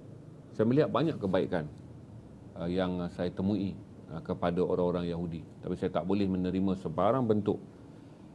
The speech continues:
eh, apa yang disebut sebagai Zionis. Zionis bererti adalah aliran politik yang mempengaruhi konsep pentadbiran sebuah negara Israel merdeka.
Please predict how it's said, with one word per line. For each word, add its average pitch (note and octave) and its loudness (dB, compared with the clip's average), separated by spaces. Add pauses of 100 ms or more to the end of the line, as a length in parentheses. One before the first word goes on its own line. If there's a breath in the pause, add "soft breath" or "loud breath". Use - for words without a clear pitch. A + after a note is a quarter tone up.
(100)
eh, D#2+ -2
apa F2+ 0
yang F2+ 2
disebut F#2 0
sebagai F2 0
Zionis. F2+ 0
Zionis B2+ 2
bererti A2+ 2
adalah G2 2
aliran F2+ 2
politik F2 0
yang F#2+ 0
mempengaruhi G2 2 (160)
konsep F#2+ 2
pentadbiran F#2+ 2
sebuah F2+ -2
negara F2 0
Israel E2+ -2
merdeka. E2 -2